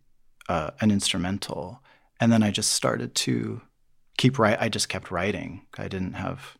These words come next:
any restraint, I guess. And so there was, there was a idea of what it would be. And then from there, it just sort of evolved. And I was like, "Well, this set of songs have the same kind of, um, vocabulary." Or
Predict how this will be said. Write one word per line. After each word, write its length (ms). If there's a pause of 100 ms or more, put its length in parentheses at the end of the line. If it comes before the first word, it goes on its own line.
(400)
any 280 (600)
restraint, 580
I 100
guess. 440
And 100
so 140
there 160
was, 220
there 260
was 160
a 160 (720)
idea 560
of 120
what 120
it 100
would 140
be. 160
And 100
then 100
from 240
there, 220
it 100
just 160
sort 160
of 340
evolved. 540
And 40
I 40
was 80
like, 120
"Well, 120
this 160
set 220
of 100
songs 380
have 220
the 120 (140)
same 280
kind 220
of, 240 (480)
um, 380 (640)
vocabulary." 840
Or 180